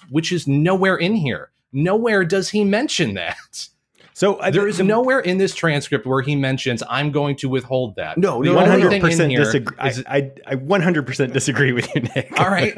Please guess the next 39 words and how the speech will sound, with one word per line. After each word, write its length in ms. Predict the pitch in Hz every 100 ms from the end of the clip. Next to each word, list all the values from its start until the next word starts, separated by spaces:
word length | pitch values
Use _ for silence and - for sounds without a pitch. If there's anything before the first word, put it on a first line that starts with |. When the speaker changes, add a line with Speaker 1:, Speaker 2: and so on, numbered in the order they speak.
| 151
Speaker 1:
let's, 280 | 156 165 -
all 160 | 131
right, 180 | 104 87
let's 180 | 135 -
hear 160 | 151
it. 120 | 90 -
Go 120 | 135
ahead. 320 | 135 90 104 -
Speaker 2:
<laughs> 640 | - - 123 - - -
So 160 | 208 170
I 100 | 220
don't 140 | 240
have 100 | 180
the 80 | 185
transcript 440 | 180 170 139 151
in 80 | 131
front 220 | 143 143
of 60 | 117
Speaker 1:
Please. 80 | 104
Speaker 2:
me, 40 |
but, 200 | 107 156 - - -
but 220 | 180 160
the, 520 | 180 180 175 190 165 175
the, 100 | 165
I 40 | 185
mean, 240 | 190 196
my, 300 | 190 196 196 -
my 220 | 147 156
understanding 640 | 156 156 - 107 95 95 104
is 340 | 117 113 98 147
that 260 | 123 113
the, 340 | - 143 - -
what 180 | 160 151
happens 420 | 180 185 156 127
essentially 560 | 123 - 123 123 104 107
is 480 | 139 139 110 101 107
that 220 | 113 113
the, 240 | 120 117 120
the, 400 | 117 113 110